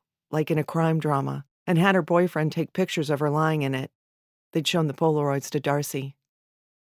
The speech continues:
Shalay dropped a thick book on the nightstand and sat on the bed, absorbed in the aura of the room. She seemed to have forgotten all about the interview. Darcy conducted the required inspection,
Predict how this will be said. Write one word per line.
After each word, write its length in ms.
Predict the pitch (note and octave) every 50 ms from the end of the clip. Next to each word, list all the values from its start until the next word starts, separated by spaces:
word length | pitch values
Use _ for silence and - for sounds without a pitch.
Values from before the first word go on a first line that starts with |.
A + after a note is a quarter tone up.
| _ _ _ _
Shalay 400 | - - G#3+ G#3 G3 G3 G3+ G3+
dropped 240 | E3+ G3+ F3+ E3+ -
a 60 | E3+
thick 400 | D#3+ - - - F#3+ F3+ - - -
book 240 | - F3 D#3+ - -
on 100 | D3+ D3+
the 80 | D3+
nightstand 680 | D#3 D#3 D#3 E3+ D#3+ - - - E3 D3+ D3 C#3+ C#3
and 140 | - C#3+ D3
sat 260 | - - E3+ D#3 D#3
on 100 | D3+ D3
the 60 | C#3+ C3+
bed, 440 | D3+ D#3 D#3 D3 C#3 C3 C#3+ D3+ - _ _ _ _ _
absorbed 540 | - F3+ E3 D#3+ - F#3+ F#3 F#3+ G3 F3 F#3+
in 80 | F#3+
the 140 | F3 E3+ F3
aura 360 | - E3 F3 F#3+ F#3+ F3+ E3+
of 100 | D#3+ D3
the 100 | D3 D#3
room. 420 | C#3+ D#3 E3+ E3+ E3 D#3 D3+ C#3+ C#3 - _ _ _ _ _ -
She 160 | - - G3+
seemed 280 | - - - G#3+ G#3 G3
to 60 | G#3
have 100 | F#3 D#3
forgotten 400 | - F3+ E3+ F#3+ F3+ F3 E3 E3+
all 180 | E3+ E3+ E3+ E3+
about 320 | D#3 F3+ F3 F3+ F3 -
the 120 | D#3+ D#3+
interview. 500 | F3 F3+ F3 C#3+ - C#3 C3+ C3+ C3 C3+ - _ _ _ _ _ _ _ _ _ _ _ _ _ _ -
Darcy 320 | G3 F#3 F#3 F3+ - G#3+
conducted 480 | - G#3 G3 F3+ F3+ D#3+ - - E3+ -
the 80 | E3
required 480 | D#3+ D#3 - - E3+ D#3 D#3+ D#3+ D#3+ D#3
inspection, 760 | F#3 F3 - - - D3+ D3 - - - D3+ C#3 C#3 C#3+